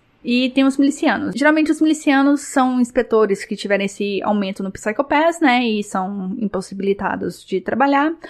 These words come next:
ou criminosos que têm alguma habilidade muito específica e a polícia quer fazer uso dela. E os milicianos são as pessoas que fazem o trabalho sujo pros inspetores, pra prevenir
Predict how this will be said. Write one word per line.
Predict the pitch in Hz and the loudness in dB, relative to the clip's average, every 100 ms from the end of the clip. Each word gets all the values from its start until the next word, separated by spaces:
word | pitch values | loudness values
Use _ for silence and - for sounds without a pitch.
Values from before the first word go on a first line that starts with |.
| - - 226 | -18 -20 -10
ou | - 277 320 | 2 4 4
criminosos | 311 330 330 311 254 262 269 285 262 | 2 0 2 4 6 6 2 -4 -6
que | - - 254 254 254 247 226 | -14 -4 -2 -2 -2 -4 -4
têm | 247 | -2
alguma | 240 233 240 | 0 0 2
habilidade | 240 220 233 214 214 220 214 220 | 2 0 -2 2 2 2 2 0
muito | 208 220 240 | 0 -2 -6
específica | - 247 - 226 - - | -4 -4 -2 -4 -2 0
e | 226 214 | 2 2
a | |
polícia | 220 220 208 - 214 | 0 -4 -4 -4 -2
quer | 214 | 0
fazer | 214 208 | 0 2
uso | 214 226 | 2 2
dela. | 226 180 - - - _ _ _ - | 0 0 -2 -10 -14 _ _ _ -4
E | 302 | -2
os | 330 | 0
milicianos | 370 370 - 330 311 330 320 | -2 -4 0 2 2 2 -4
são | - 294 302 311 269 | 0 4 4 4 2
as | 302 | 0
pessoas | 330 - 269 269 - | -2 2 4 4 0
que | 302 | -6
fazem | - 220 226 233 | 0 2 2 0
o | 240 | -2
trabalho | 233 220 226 | 0 2 0
sujo | 269 - 233 226 233 | -2 -2 0 0 0
pros | 226 247 220 | 2 0 0
inspetores, | 214 277 277 202 185 165 - _ _ - | 0 -2 0 -2 -4 -8 -12 _ _ -2
pra | 233 240 254 254 _ | 2 4 4 0 _
prevenir | 277 277 330 330 262 262 285 | 2 2 2 0 2 2 0